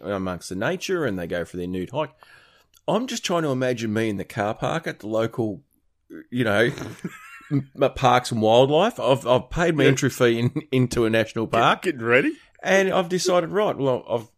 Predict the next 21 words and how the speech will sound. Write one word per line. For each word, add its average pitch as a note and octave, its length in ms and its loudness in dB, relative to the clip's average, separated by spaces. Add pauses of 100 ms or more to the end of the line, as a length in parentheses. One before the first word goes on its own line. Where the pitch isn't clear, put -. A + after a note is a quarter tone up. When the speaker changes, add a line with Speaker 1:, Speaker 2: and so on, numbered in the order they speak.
(220)
Speaker 1:
well, C#3 140 6
I've - 80 2
gone C#3+ 200 4
into G2 140 -2
the G2+ 80 -2
office F#2+ 440 0
to - 120 -12
pay A2 160 0
m-, G2 280 -4
my F#2 200 -4
entry G#2+ 280 -2
fee F#2+ 200 -2
into F#2+ 120 -4
the D#3+ 80 -6
<laughs> - 60 -12
national A2+ 340 -2
park. - 420 -4 (480)
I'm A2+ 140 2
hoping, C3+ 360 4
Speaker 2:
Yeah, - 140 -2
yeah. A3+ 140 -2